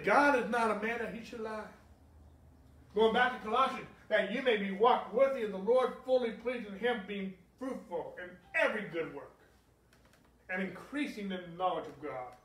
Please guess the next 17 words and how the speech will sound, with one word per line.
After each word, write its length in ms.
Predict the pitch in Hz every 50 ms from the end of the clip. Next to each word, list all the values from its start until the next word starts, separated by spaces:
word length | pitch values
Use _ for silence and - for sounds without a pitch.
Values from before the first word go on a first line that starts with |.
| _ - - - - - - - _ _
strengthened 380 | - 294 302 269 - 226 214
with 120 | 202 190 196
all 260 | 190 185 180 175 180
might, 180 | 175 170 - - - - - - _ _ -
according 440 | 180 190 - - 208 202 185 180 -
to 80 | 170 170
his 100 | 156 147 135 151
glorious 240 | 160 165 156 143 - -
power, 240 | 156 147 - 170 - -
for 80 | 156 - - -
all 300 | 170 160 - - - - 214
patience 380 | 202 180 - - 151 143 - 151 143
and 100 | 135 139
long 160 | 151 147 143 143 - -
suffering 340 | - - - - 135 131 127 - _ _ _ _ _ -
with 200 | 156 147 127 123
joy. 140 | - 147